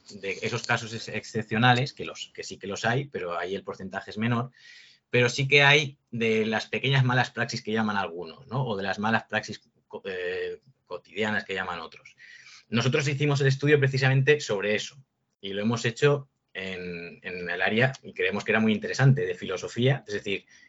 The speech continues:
qué pensaban los filósofos de la, de, del contexto de España y los profesores de ética respecto a las malas prácticas de investigación. Esto es muy interesante porque son gentes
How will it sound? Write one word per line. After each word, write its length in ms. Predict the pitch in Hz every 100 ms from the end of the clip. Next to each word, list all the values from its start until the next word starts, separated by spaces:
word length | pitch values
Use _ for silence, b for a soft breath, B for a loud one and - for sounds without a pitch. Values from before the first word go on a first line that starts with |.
| B
qué 140 | - 135
pensaban 520 | 135 131 110 98 95
los 160 | 92
filósofos 720 | - 107 131 135 139 170 202 - _ _ _ _ B B - B B B _ _ _ _ -
de 160 | 104 104
la, 260 | 98 - -
de, 720 | 98 90 87 85 85 80 76 85
del 160 | 82 71
contexto 580 | 85 95 107 - 107
de 80 | 104
España 560 | 104 131 139 165 196 - _
y 360 | 147 160 123 -
los 240 | 95 95 -
profesores 600 | - 87 90 110 113 110
de 120 | 127
ética 420 | 135 139 156 175
respecto 400 | 117 113 110 107
a 40 | 101
las 100 | 98
malas 260 | 110 110
prácticas 360 | - 110 123 107
de 60 |
investigación. 760 | 98 87 - 80 82 85 78 73 _ -
Esto 180 | - 107
es 60 |
muy 120 | 131
interesante 580 | 131 101 85 123 135 104
porque 340 | - - 80 -
son 300 | - 92 95
gentes 500 | - 104 104 131